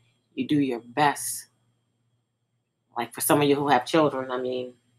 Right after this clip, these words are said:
yeah, that's a big one. But you minimize as much contact as possible if you have children with them. You minimize it as much as possible.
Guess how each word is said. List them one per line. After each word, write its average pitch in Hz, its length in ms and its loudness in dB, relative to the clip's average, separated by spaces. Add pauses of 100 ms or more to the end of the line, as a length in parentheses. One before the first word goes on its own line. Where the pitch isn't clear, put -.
(1800)
yeah, 135 360 0 (1400)
that's 139 220 -6
a 139 40 -4
big 135 240 -2
one. 123 160 -10 (220)
But 131 320 -8 (800)
you 147 120 0
minimize 143 440 2
as 135 140 -4
much 139 160 -4
contact 139 400 -4
as 120 100 -8
possible 147 360 0
if - 100 -14
you 127 60 -10
have 123 120 -8
children 123 320 -10
with 123 140 -14
them. 127 100 -12
You 139 140 -2
minimize 127 500 -6
it 120 140 -10 (320)
as - 120 -14
much 113 180 -6
as - 80 -12
possible. 127 440 -6